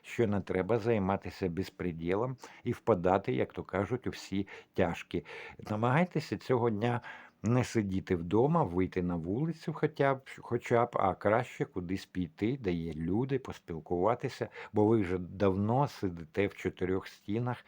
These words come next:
і це реально вас навантажує. Треба якось розгрузитися сьогодні. Далі, якщо ви народилися третього, дванадцятого, двадцять першого або тридцятого числа будь-якого місяця, карта Дес, смерть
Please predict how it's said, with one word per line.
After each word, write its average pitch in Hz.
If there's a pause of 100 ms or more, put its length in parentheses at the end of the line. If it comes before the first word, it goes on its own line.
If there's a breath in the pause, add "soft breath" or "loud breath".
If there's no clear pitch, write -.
(180 loud breath)
і 98
це 104 (280)
реально 95
вас 87
навантажує. 98
Треба 107
якось 90 (260 loud breath)
розгрузитися 107
сьогодні. - (520 loud breath)
Далі, 147
якщо 143
ви 135
народилися 131
третього, 101
дванадцятого, 139 (520)
двадцять 117
першого 120
або 90
тридцятого 82
числа -
будь-якого 87
місяця, 156
карта 104
Дес, 98
смерть 95